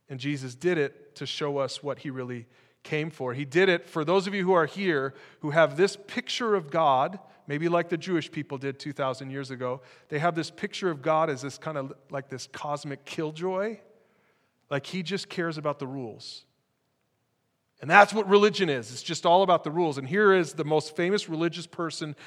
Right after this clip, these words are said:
in history who comes in and he sends a totally different message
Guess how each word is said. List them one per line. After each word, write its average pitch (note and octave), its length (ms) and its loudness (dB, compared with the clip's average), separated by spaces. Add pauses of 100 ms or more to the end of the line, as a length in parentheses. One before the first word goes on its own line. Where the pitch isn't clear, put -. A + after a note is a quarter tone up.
(200)
in D3 140 -2
history C3+ 800 -4 (240)
who E3 120 -2
comes E3 400 0
in D3 280 0
and C#3 120 -6
he D#3+ 120 -2
sends D#3 300 -4
a C#3+ 60 -2
totally F#3+ 440 -2
different E3 420 -2
message C#3 600 -2